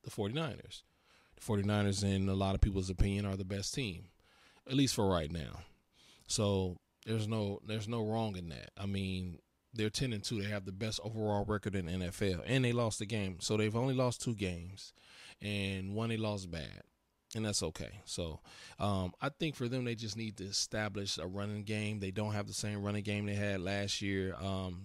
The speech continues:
DeAndre Swift looks good sometimes running. Kenneth Gainwell, they look good running the ball, but it seems like they don't, um, I don't know. It's like they don't wanna utilize their run game because they have those receivers. Um,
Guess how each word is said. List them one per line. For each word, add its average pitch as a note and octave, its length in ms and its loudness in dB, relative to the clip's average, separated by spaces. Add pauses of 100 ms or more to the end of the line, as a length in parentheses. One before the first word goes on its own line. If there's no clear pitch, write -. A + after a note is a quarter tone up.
DeAndre C#3+ 320 2
Swift B2+ 460 6 (580)
looks - 380 0
good A2 320 2
sometimes C3+ 560 2
running. B2+ 440 4
Kenneth A2+ 300 2
Gainwell, A2+ 960 2 (300)
they A2 140 2
look A2 240 2
good G2+ 260 0
running A2 240 2
the G#2+ 60 2
ball, A2 220 0
but G#2 120 -2
it G#2 60 -4
seems C#3+ 400 0
like A#2 380 -2
they G#2+ 160 0 (120)
don't, A2+ 360 2 (920)
um, F2+ 420 -2 (680)
I - 80 -2
don't F3+ 100 4
know. A#2+ 140 2
It's G#2+ 100 -4
like A#2 160 -2
they G2+ 160 -4
don't G#2+ 360 -4
wanna A2+ 200 -2
utilize G#2 460 0
their G2+ 100 2
run G2+ 240 2
game G#2 240 0
because G2 300 -2
they G2+ 120 2
have G2+ 280 0
those G2 240 2
receivers. F#2+ 640 0 (460)
Um, F#2 500 0